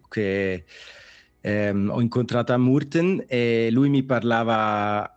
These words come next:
ehm, è, è stato in Giamaica, aveva i rasta, dunque già lì era, era bel-, bella l'interazione, però mi ha fatto una domanda molto bella che vorrei farvi a voi. Eh, mi ha domanda di quale colore è, è il girasole.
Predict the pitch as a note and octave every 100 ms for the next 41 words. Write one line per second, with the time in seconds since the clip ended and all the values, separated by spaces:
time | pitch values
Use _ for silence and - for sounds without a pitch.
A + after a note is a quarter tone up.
0 | - G#2+ G2+ G2+ G2 G2 - A2 B2 C3
1 | A#2+ B2 A#2+ B2 A#2 A#2 A#2+ A2 A2+ A2
2 | G#2 G#2 A2+ G2+ G#2 A2 - A2+ G#2+ G#2
3 | F#2+ G#2 G2+ G#2 G2 A2 G#2+ A2+ A2+ G#2
4 | F#2+ F#2+ G2+ F#2+ A2 G#2+ - - A#2+ A2+
5 | G#2+ G#2 A2 - - B2+ C#3 C3+ D3 C3+
6 | - D3 - D3+ A#2 A2+ A2+ A2+ A2 G#2+
7 | A#2 B2 - A2+ G#2 A#2+ A#2+ A2 - G#2+
8 | G2+ G2 G#2+ G#2+ G#2 G#2 G2+ - A2+ A2
9 | G#2 A2 G#2 G#2+ A#2 C3+ A2+ - - -
10 | - - _ - A2 A#2 A#2+ A#2 C3+ D#3+
11 | D3 A#2 A2 - - D#3 D#3 C#3 C3+ B2+
12 | B2+ A#2+ A2+ A2 - A#2 G#2+ F#2+ A2 G#2+
13 | - - F#2+ F#2+ F#2